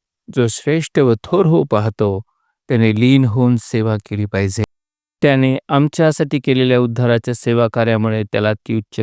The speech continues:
करण्यात आले. इब्रिकरांस पत्राचे लेखक सांगतो, "पापांची शुद्धी केल्यावर तो ऊर्ध्वलोकी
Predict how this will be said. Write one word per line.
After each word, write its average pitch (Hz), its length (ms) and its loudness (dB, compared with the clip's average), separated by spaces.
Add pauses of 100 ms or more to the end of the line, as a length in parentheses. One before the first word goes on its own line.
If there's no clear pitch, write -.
करण्यात 104 360 -4
आले. 101 240 -4 (720)
इब्रिकरांस 147 720 2
पत्राचे 131 480 -4
लेखक 123 320 -4
सांगतो, 123 460 -2 (420)
"पापांची 131 600 0
शुद्धी 123 380 -4
केल्यावर 110 540 0
तो - 460 -8
ऊर्ध्वलोकी 139 760 0